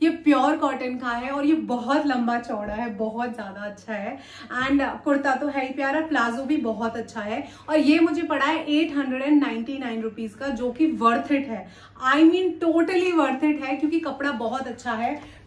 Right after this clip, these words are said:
Flares इसमें बहुत अच्छे हैं, बहुत ज्यादा घेर है इसमें और इसका जो पैंट है, I mean प्लाजो है, वो भी बहुत अच्छा है। Quality wise भी ये thumbs up है, मैं इसको ten out of ten देती हूँ। And जो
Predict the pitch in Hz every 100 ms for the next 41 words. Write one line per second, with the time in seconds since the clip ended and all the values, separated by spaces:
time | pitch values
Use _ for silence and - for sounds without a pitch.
0 | - 311 294 285 302 302 294 302 254 247
1 | 254 254 - 254 247 262 240 254 262 269
2 | 254 214 247 247 247 240 240 - 254 302
3 | - - - 277 285 - 294 269 320 320
4 | - - 269 262 302 294 294 262 269 294
5 | 294 233 226 233 254 285 226 233 247 277
6 | 240 233 226 - 240 226 277 302 - -
7 | 294 262 269 320 339 330 269 254 302 269
8 | 254 294 330 - - 240 277 262 285 285
9 | 247 262 269 269 - 302 277 247 247 247
10 | 254 - 254 277 233 220 - 240 247 247
11 | 302 - - - 311 311